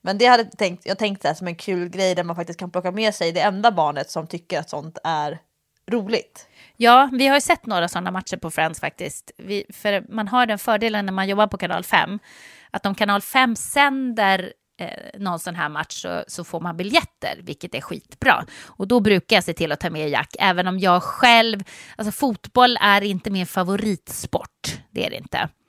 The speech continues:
Speaker 2: Jag, jag ser ju när landslaget spelar och sådär, men jag skulle ju, det ska ju mycket till för att jag skulle gå på en match i Allsvenskan. Det skulle jag nog inte göra,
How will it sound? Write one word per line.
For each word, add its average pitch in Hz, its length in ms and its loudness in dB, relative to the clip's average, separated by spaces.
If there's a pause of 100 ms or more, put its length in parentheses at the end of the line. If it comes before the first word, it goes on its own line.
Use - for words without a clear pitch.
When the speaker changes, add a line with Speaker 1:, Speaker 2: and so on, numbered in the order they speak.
(560)
Speaker 2:
Jag, 214 180 2
jag 196 180 2
ser 202 220 0
ju 185 140 0
när 202 120 0
landslaget 185 640 0
spelar 143 320 -6
och - 80 -6
sådär, 175 280 0
men 170 120 -6
jag 170 120 -2
skulle 185 280 -8
ju, 175 300 -2
det 202 100 -8
ska 214 140 -2
ju 226 80 0
mycket - 440 -2
till 220 160 0
för 185 80 -6
att - 40 -12
jag 180 100 -6
skulle 185 160 -10
gå 165 140 -2
på 175 140 -4
en 160 220 -6
match 170 320 -8
i - 40 -8
Allsvenskan. - 760 -8
Det 165 60 -14
skulle 160 200 -16
jag 147 100 -10
nog 135 80 -14
inte - 140 -18
göra, - 260 -10